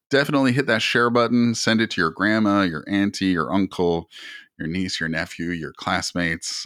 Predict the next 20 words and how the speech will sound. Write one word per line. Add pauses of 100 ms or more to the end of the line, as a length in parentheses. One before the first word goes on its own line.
uh, (420)
spam
everybody's
inboxes
with
Red
Rank
Podcast. (360)
<laughs> (840)
Uh,
so
again,
uh,
Vizzy,
thanks
for
your
time,
and
I,